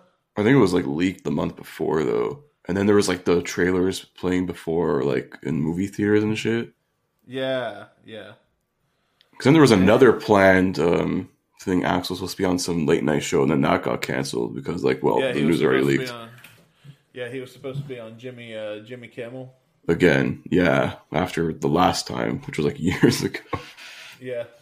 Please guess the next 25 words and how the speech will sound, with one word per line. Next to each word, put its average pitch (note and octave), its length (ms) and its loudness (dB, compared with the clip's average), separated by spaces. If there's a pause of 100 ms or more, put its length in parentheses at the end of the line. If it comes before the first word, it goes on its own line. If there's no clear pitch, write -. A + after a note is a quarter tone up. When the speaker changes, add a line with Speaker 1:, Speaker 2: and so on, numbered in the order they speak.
(1120)
Speaker 2:
Well, B2 380 -4
it'd A#2 120 -16
been A2+ 140 -16
a A2+ 160 -14
year F#2 420 -20
ago. F2+ 360 -20 (760)
Speaker 1:
Oh, G#2+ 160 6
yeah, G2 340 8
'cause - 160 -6
it G2+ 80 6
was, G2 140 8
it G#2 60 10
was G2 120 6
promoting G2 340 4
the F2 60 -2
Vegas E2+ 380 -2
residency. - 560 -8 (840)
Speaker 2:
Yeah. F#2 240 -18 (1700)
Finally, A3+ 520 -8
on E3 240 -8
March G3 420 -8
twenty-fifth, F#3 840 -10
two D#3 220 -8
thousand D3 440 -12
sixteen, F3 1300 -14